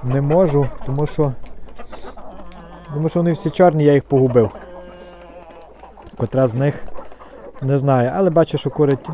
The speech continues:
ніби призвичаїлися і все гаразд. Курочки наші, мінорочки, білі вушка, як ми їх називаємо, гарно ростуть.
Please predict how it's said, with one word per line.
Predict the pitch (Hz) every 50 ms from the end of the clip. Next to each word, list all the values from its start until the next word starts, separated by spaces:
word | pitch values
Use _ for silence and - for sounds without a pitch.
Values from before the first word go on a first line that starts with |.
| 147 147
ніби | 143 147 139 127 135
призвичаїлися | 127 - 135 131 123 135 135 - - 160 160 156 151 143 143 139 - - 135 120 - - - _ - - - - - - -
і | 139 143 139
все | - - - 143
гаразд. | 135 135 139 131 123 113 101 - - - - - - - - - - - - - - - - - - 143 139 131 -
Курочки | - 175 165 160 135 - - 156
наші, | 139 143 131 - - 139
мінорочки, | 143 143 143 135 127 123 113 - - 143 123 117 117 - - - - 147 139 127 123
білі | 135 127 123 131 143 139 131 135
вушка, | 120 120 123 131 120 - - 135
як | 123 117 -
ми | 131 123
їх | 123 - -
називаємо, | 123 123 117 135 123 127 123 117 113 - - - - - - -
гарно | 120 135 135 120 131 131 127 123
ростуть. | 131 - - - 196 220 - -